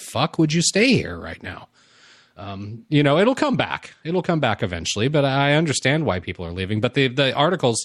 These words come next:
also started to talk about something even more specific. And, uh, it was a cool phrase that I'd not heard before. It was, uh, climate change migration, which is California's burning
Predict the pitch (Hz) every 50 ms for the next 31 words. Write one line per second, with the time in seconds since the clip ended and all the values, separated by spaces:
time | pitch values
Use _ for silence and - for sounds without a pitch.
0 | - - 123 139 160 - - 104 - 107 98 95 92 - - 101 98 98 98 101
1 | 98 - 107 107 101 - 104 104 104 101 98 92 92 113 123 120 - - 98 -
2 | - 98 87 87 87 - - - - - - - - - 110 107 104 104 101 101
3 | 101 98 - - 147 135 123 120 123 - - - 220 202 - - 147 151 156 143
4 | 139 120 113 110 104 113 110 110 - 123 143 175 185 131 101 - 104 95 98 98
5 | 95 92 95 107 107 98 98 98 - - - - - - - _ _ _ - -
6 | 147 147 151 156 156 - - - - 139 135 135 131 - - 131 120 117 104 -
7 | 104 98 95 - - 69 69 - _ _ _ _ _ _ _ _ _ _ _ _
8 | _ _ _ _ _ _ _ _ - 113 110 101 - - 113 101 98 98 98 -
9 | - - - - - 92 90 98 101 - 113 101 107 120 123 - - 139 160 196
10 | 160 - -